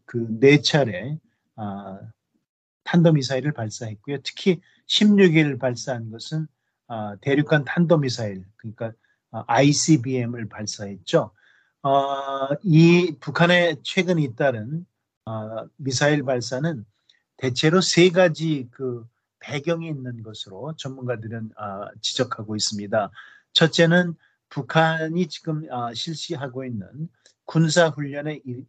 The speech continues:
일환이라는 그런, 아, 지적이고요. 또 중요하게 전략 무기 개발을,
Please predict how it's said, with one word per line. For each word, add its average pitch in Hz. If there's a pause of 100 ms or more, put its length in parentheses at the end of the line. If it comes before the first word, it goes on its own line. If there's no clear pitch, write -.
일환이라는 135 (300)
그런, 131
아, 101
지적이고요. 110 (520)
또 135 (180)
중요하게 127 (400)
전략 160
무기 139
개발을, 123